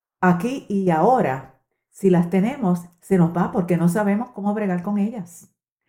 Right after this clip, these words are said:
Por eso es que hay veces que desafortunadamente tenemos tantos tropezones en nuestras vidas, porque queremos las cosas y es ya.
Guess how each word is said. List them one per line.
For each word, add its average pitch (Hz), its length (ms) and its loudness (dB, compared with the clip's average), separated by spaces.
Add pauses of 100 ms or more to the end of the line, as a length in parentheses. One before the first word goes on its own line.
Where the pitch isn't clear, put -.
(460)
Por 180 160 4
eso 165 200 4
es 262 60 0
que 285 120 -2
hay 277 80 -2
veces 294 300 -4
que 180 120 2
desafortunadamente 170 1300 -2 (380)
tenemos 175 380 -2
tantos 202 440 0
tropezones 202 680 0
en 190 80 0
nuestras 156 460 -4
vidas, 143 580 -10 (380)
porque 175 280 2
queremos 170 340 0
las 226 140 -6
cosas 226 500 -10
y 170 140 2
es 170 180 -2 (260)
ya. 131 520 -8